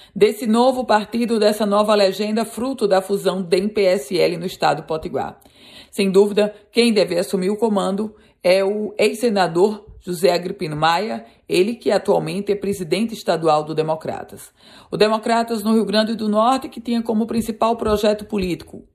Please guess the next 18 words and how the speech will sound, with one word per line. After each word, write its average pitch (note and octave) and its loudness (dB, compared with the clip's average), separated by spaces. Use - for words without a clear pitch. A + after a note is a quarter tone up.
há D3+ -6
quase A#3 0
quatro F#3 2
anos, A#3+ -2
a E3+ 2
eleição A3 2
de F#3 0
José F#3 2
Agripino G3+ -4
para F#3 4
deputado F#3 0
federal, E3 0
naufragou. D#3+ -4
Mas F3+ -2
o F3+ -2
ex-senador F3 0
José F3 0
Agripino, F#3 -6